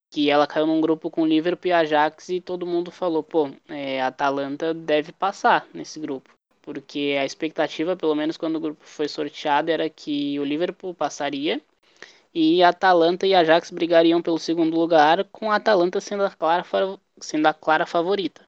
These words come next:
E até agora o que a gente viu foi exatamente isso. A Atalanta, é, tem quatro pontos, é, uma vitória e um empate, acabou sofrendo empate contra o Ajax no fim do jogo, mas ainda tem quatro pontos contra um da Atalanta, e se conseguir tirar pontos do Liverpool, que eu acho muito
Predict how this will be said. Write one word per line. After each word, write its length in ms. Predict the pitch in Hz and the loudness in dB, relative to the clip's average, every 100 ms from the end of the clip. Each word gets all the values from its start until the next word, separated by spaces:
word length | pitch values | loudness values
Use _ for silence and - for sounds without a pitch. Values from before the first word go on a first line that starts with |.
| _ _ _ - | _ _ _ -6
E 280 | 156 151 185 | 0 4 4
até 200 | 214 247 | 4 4
agora 400 | 226 190 180 208 | 6 6 6 4
o 60 | |
que 80 | 208 | 2
a 60 | 208 | -4
gente 200 | 208 - | -4 -2
viu 160 | 180 | -2
foi 140 | 170 202 | 0 0
exatamente 560 | 196 185 190 196 - | 0 -2 -2 -2 0
isso. 180 | 254 208 | -2 4
A 100 | 151 | 2
Atalanta, 500 | 147 151 151 151 165 | 4 2 2 0 0
é, 540 | 165 165 151 143 139 139 | -2 0 -2 -2 -4 -8
tem 180 | - 147 | -10 0
quatro 320 | 147 151 - | 0 0 -4
pontos, 560 | - 156 269 - - _ _ _ _ | -2 -2 -2 -8 -16 _ _ _ _
é, 340 | - 151 147 143 | -12 -8 -4 -4
uma 220 | 143 143 | -2 -2
vitória 380 | 143 151 143 143 | -4 0 0 0
e 20 | |
um 60 | 143 | -4
empate, 440 | 143 143 180 - | 2 4 4 2
acabou 280 | 165 147 156 | -2 0 0
sofrendo 360 | 170 - 151 | -2 -2 -2
empate 320 | 151 143 143 - | -2 0 -2 0
contra 220 | 151 143 | -2 0
o 20 | |
Ajax 300 | 143 139 - | 2 0 -2
no 100 | 151 | -10
fim 240 | - 147 | -6 -6
do 140 | 143 151 | -4 -2
jogo, 340 | 147 180 226 - _ _ _ - | 0 0 0 -8 _ _ _ -4
mas 440 | 165 151 147 147 | 2 4 4 2
ainda 200 | 147 156 | 2 0
tem 140 | 165 185 | 0 6
quatro 300 | 151 151 - | 6 6 0
pontos 260 | 156 151 | -2 -2
contra 260 | - 160 160 | 0 -2 -2
um 140 | 156 | -2
da 80 | 151 | -2
Atalanta, 640 | 143 151 147 147 180 214 226 - - _ _ _ | -2 0 0 0 -4 -6 -10 -20 -20 _ _ _
e 360 | 180 175 175 180 | -2 0 0 0
se 120 | 175 | -4
conseguir 400 | - 175 185 175 | -4 -4 -2 -6
tirar 240 | - 175 | -2 -2
pontos 320 | - 170 160 - | -2 -6 -6 -6
do 140 | 160 | -4
Liverpool, 460 | 151 165 202 190 147 | -2 -2 -4 -6 -6
que 80 | |
eu 100 | 147 | -2
acho 560 | 143 143 - 151 143 147 | -2 -2 -6 -6 -6 -10
muito 560 | 151 151 170 175 156 | -10 -8 -8 -6 -6